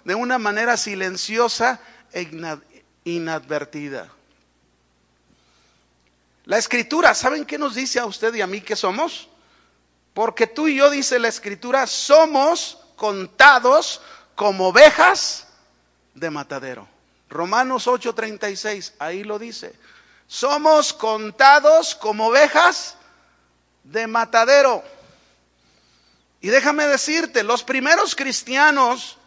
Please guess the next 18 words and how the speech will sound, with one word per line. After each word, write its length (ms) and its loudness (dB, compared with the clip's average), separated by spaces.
los 180 -6
primeros 520 0
creyentes, 840 -2
los 220 -4
primeros 540 2
seguidores 540 0
de 140 -2
Cristo, 680 -2
ellos 260 0
sufrieron 480 -4
persecuciones, 1300 -2
ellos 280 -2
sufrieron 480 0
vituperios, 1160 2
sufrieron 580 -2
azotes, 840 2
sufrieron 540 -4
desprecios, 920 -2